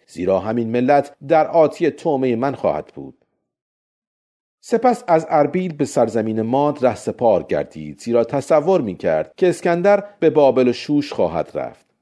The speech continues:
به طوری که نوشتند اسکندر از اربیل به بابل و از بابل به طرف شوش رهسپار شد. در شوش اسکندر خواست بر تخت شاهان ایران نشیند و چون قامت او کوتاه و پله‌های تخت بلند بود،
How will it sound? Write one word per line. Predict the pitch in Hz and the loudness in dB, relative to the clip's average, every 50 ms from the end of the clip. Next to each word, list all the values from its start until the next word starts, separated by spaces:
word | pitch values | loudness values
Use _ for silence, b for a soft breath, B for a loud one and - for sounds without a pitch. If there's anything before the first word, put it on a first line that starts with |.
| _ _ _ _ - | _ _ _ _ -10
به | 95 | -10
طوری | - - 107 107 110 113 | -6 -2 0 0 0 0
که | 110 131 123 | -2 -2 -2
نوشتند | 127 127 127 131 127 - 151 147 151 151 151 147 - | 0 0 -2 -2 -2 -2 0 0 0 0 -2 -2 -2
اسکندر | 151 143 143 - - 147 147 151 160 160 147 147 | -2 -2 -2 -2 -2 -2 0 2 2 2 2 2
از | 143 135 135 - | 0 0 0 0
اربیل | 143 139 131 123 135 139 123 101 | 0 0 2 2 2 0 0 2
به | 104 120 | 0 0
بابل | 110 139 135 135 127 175 190 180 175 B B _ | 2 2 2 4 4 4 4 2 0 B B _
و | 160 | 2
از | 156 147 139 131 - | 2 2 2 2 2
بابل | 160 147 131 123 131 123 | 2 2 2 2 2 0
به | 113 117 | 0 0
طرف | - 113 110 110 101 - 113 | 0 2 2 2 2 0 -6
شوش | 107 - - 143 143 139 - - | -8 -4 -2 -2 -2 -2 -2 -2
رهسپار | 127 107 - - - 104 - 110 90 71 67 | -2 -2 -2 -4 -4 -4 -2 -2 -4 -4 -4
شد. | - - 69 - _ _ _ _ _ _ _ _ _ - | -8 -14 -14 -16 _ _ _ _ _ _ _ _ _ 0
در | 190 190 190 | 2 2 2
شوش | 180 - 247 247 208 - - | 0 0 0 0 0 -2 -2
اسکندر | - 160 151 - 180 160 160 170 202 202 185 | -2 -2 -2 0 0 0 2 2 2 2 2
خواست | - 196 196 196 185 - - | 2 2 2 2 2 0 0
بر | 151 139 131 | 0 2 2
تخت | - - 147 127 120 - 139 | 0 0 -2 -2 -2 -4 -8
شاهان | 123 - - 135 127 131 131 131 | -6 -2 -2 0 0 0 -2 -2
ایران | - 117 131 147 165 160 123 | -2 0 0 0 0 0 -2
نشیند | 85 - - - 82 82 73 73 - | -6 -10 -12 -12 -10 -10 -10 -6 -2
و | - 156 | -2 0
چون | 151 196 202 185 | 2 0 0 0
قامت | 190 - 156 151 156 170 175 175 - | 0 2 2 4 4 2 2 0 2
او | 165 170 165 165 | 0 0 0 -2
کوتاه | - - 113 - - 117 104 90 85 - - _ - | -4 -6 -6 -2 0 2 2 2 0 -2 -4 _ -2
و | 156 156 | -2 0
پله‌های | 156 165 170 170 175 214 170 175 160 - | 0 0 2 2 4 4 4 4 2 2
تخت | - - 113 107 92 - - - - | 0 0 0 0 0 0 -4 -6 -2
بلند | 120 110 113 110 110 107 104 | 0 0 0 0 -2 -4 -4
بود، | 107 139 139 135 131 | -4 -4 -4 -4 -4